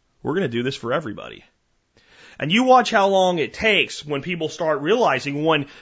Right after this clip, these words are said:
when Cody realizes that, <laughs> you mean they're gonna take that money from me? And when Pascal realizes it's gonna be, like, fifty years and it's hard to see the future without help, and they're gonna take his money, they're gonna go, "I can't afford it."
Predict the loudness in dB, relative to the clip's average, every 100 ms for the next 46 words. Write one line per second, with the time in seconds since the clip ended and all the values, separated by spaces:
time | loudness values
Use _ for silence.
0 | -6 -2 -2 -4 -2 6 8 8 4 -2
1 | -4 -6 -10 _ _ _ _ _ _ _
2 | 2 6 8 8 6 4 -2 -6 0 0
3 | 0 -8 -16 -4 -2 8 8 12 12 12
4 | 8 8 8 10 12 12 10 8 6 4
5 | 2 2 4 4 6 6 4 2 -4 -20
6 | 0 8 8 8 4 4 4 4 4 8
7 | 8 8 6 4 -2 -4 -4 0 0 0
8 | 0 2 0 0 -4 -4 -4 -8 -4 0
9 | 2 2 0 -4 -8 -10 -8 -2 -2 0
10 | 6 6 6 0 0 0 2 0 0 0
11 | 0 2 6 6 6 8 6 6 0 0
12 | 0 0 2 4 4 4 8 8 6 2
13 | 2 4 6 8 6 -2